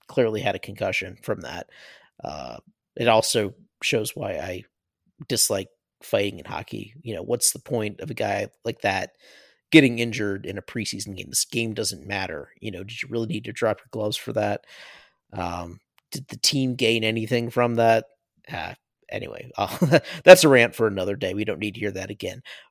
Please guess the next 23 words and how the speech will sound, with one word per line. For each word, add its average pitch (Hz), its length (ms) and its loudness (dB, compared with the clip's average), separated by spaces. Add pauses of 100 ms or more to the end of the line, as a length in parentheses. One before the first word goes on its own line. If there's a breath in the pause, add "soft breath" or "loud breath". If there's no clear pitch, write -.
(220 loud breath)
So 165 180 4
that's, 180 380 12
you 180 80 4
know, 147 80 8
that's 151 240 8
an 139 40 2
issue - 140 0
with 120 80 -6
the - 60 -14
preseason 110 480 -8
games. 110 260 -4
And, - 220 -14
and 156 160 2
I 151 380 6 (440 loud breath)
don't 220 220 10
wanna 165 220 10
read 135 340 0
too - 200 0
much 127 400 4
into 107 1080 -4 (160)
the 120 160 0
actual 120 480 4
results. 107 760 -4